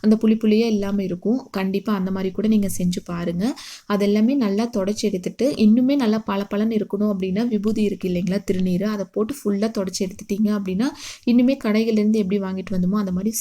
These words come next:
சூப்பரா கிளீனா இருக்குங்க. நான் அந்த மாதிரி எதுவும் செய்யல. உங்களுக்கு அந்த மாதிரி வேணும் அப்படின்னா ட்ரை பண்ணி பாருங்க. இது பார்த்துட்டீங்க அப்படின்னா, குங்குமம் போட்டு வச்சதுனால அது பிளாக்கா இருக்கு இல்லைங்களா? எவ்வளவுதான்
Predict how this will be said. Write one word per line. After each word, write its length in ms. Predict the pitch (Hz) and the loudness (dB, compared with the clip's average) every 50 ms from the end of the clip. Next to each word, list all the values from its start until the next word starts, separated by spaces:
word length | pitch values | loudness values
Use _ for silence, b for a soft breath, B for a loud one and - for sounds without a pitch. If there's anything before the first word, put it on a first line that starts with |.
| - - | -4 -4
சூப்பரா 360 | 208 208 - - 208 214 214 - | -6 -6 -4 -4 -4 -2 -2 -2
கிளீனா 460 | 208 190 190 196 202 208 214 196 185 | -2 0 0 0 2 2 2 2 0
இருக்குங்க. 180 | 214 - - 180 | -4 -4 -4 -2
நான் 160 | 190 233 277 | 0 0 0
அந்த 180 | 262 220 202 190 | 0 0 0 0
மாதிரி 220 | 180 196 220 233 | 0 0 2 2
எதுவும் 240 | 208 185 208 220 - - | 2 0 0 -2 -2 -4
செய்யல. 320 | 208 185 180 185 180 190 220 285 359 B B B B B B B | -4 -2 -2 -2 -2 -2 -2 -4 -4 B B B B B B B
உங்களுக்கு 280 | - 202 196 190 202 190 | -2 0 0 0 0 0
அந்த 120 | 180 180 | 2 2
மாதிரி 220 | 185 220 254 269 | 2 2 2 2
வேணும் 340 | 233 208 190 196 208 214 208 | 2 2 2 2 0 0 0
அப்படின்னா 220 | 190 185 196 240 247 - | 0 0 -2 -2 -2 0
ட்ரை 220 | 208 175 180 185 180 | 0 0 0 0 0
பண்ணி 160 | 185 180 180 | -2 -2 -2
பாருங்க. 680 | 180 175 170 165 165 165 170 165 160 160 175 214 262 - - - - _ _ _ _ _ _ _ _ _ _ _ _ _ _ _ | -2 -4 -4 -4 -4 -4 -4 -4 -2 0 0 0 0 -2 -8 -20 -20 _ _ _ _ _ _ _ _ _ _ _ _ _ _ _
இது 180 | - 226 233 254 | 0 0 0 2
பார்த்துட்டீங்க 480 | 254 247 233 226 233 - 233 220 220 | 0 0 -2 -2 -2 0 2 4 4
அப்படின்னா, 380 | 226 233 214 202 202 214 240 240 | 4 4 2 2 2 2 2 0
குங்குமம் 360 | - 247 247 277 269 269 254 | 0 0 0 2 0 0 0
போட்டு 260 | - 214 208 202 202 | 0 -2 -2 -2 -2
வச்சதுனால 540 | 190 180 180 - 190 190 185 180 175 170 170 | -6 -4 -4 -4 -4 -2 -2 -2 -2 -2 -2
அது 320 | 180 214 240 254 226 196 175 | -2 -2 -2 -2 -2 -2 -2
பிளாக்கா 380 | 160 180 180 180 180 180 - | 0 0 0 0 -2 -2 -4
இருக்கு 220 | 190 - - - 170 | -6 -6 -6 -4 -4
இல்லைங்களா? 340 | 170 185 214 196 214 226 | -2 0 0 0 2 0
எவ்வளவுதான் 480 | 208 180 175 175 202 214 214 214 226 | 0 0 0 0 2 0 0 0 -2